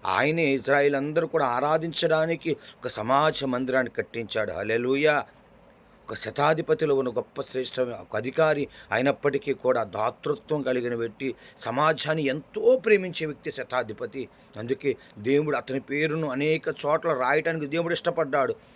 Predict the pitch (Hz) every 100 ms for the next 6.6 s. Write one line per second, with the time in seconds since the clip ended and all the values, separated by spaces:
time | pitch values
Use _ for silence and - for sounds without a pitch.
0 | - 113 127 135 143 180 175 165 135 139
1 | 127 127 120 120 120 117 - - 101 110
2 | - 120 123 127 127 123 110 127 131 131
3 | 113 117 127 - - 135 - 139 127 123
4 | 123 123 120 117 110 110 110 104 95 117
5 | 117 139 147 156 - - - 110 104 117
6 | 131 139 139 143 147